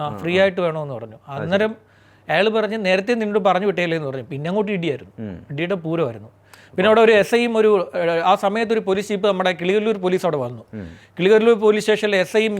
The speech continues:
Speaker 1: ഡ്രൈവർ,
Speaker 2: സ്റ്റേഷൻ അതിനടുത്ത് തന്നെ.
Speaker 1: ആ, ജീപ്പ് ഡ്രൈവർ മാത്രമേ വണ്ടിയിലുണ്ടായിരുന്നു. അപ്പോഴത്തേക്കും ഇവന്മാർ ഇറങ്ങി ഓടിക്കളഞ്ഞു.
Speaker 2: ഉം.
Speaker 1: ഉം,
Speaker 2: ഉം.
Speaker 1: സ്ഥലം വിട്ട് കളഞ്ഞു.
Speaker 2: സ്ഥലം വിട്ടു. ഉം.
Speaker 1: ഉം. അവരാ അടുത്തുള്ളയാ, മങ്ങാട് സ്വദേശികളാണ്.
Speaker 2: ഉം.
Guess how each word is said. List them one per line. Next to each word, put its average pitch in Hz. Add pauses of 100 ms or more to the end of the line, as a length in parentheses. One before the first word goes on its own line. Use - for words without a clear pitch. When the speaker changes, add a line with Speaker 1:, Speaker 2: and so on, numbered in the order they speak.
Speaker 1:
ഡ്രൈവർ, 180
Speaker 2:
സ്റ്റേഷൻ 156
അതിനടുത്ത് 151
തന്നെ. 104
Speaker 1:
ആ, 175
ജീപ്പ് 185
ഡ്രൈവർ 202
മാത്രമേ 180
വണ്ടിയിലുണ്ടായിരുന്നു. 143
അപ്പോഴത്തേക്കും 170
ഇവന്മാർ 165
ഇറങ്ങി 151
ഓടിക്കളഞ്ഞു. 117
Speaker 2:
ഉം. 98 (140)
Speaker 1:
ഉം, 147
Speaker 2:
ഉം. 131
Speaker 1:
സ്ഥലം 180
വിട്ട് 139
കളഞ്ഞു. 120
Speaker 2:
സ്ഥലം 110
വിട്ടു. 87
ഉം. -
Speaker 1:
ഉം. 139 (400)
അവരാ 262 (200)
അടുത്തുള്ളയാ, 220
മങ്ങാട് 190
സ്വദേശികളാണ്. 180 (160)
Speaker 2:
ഉം. 101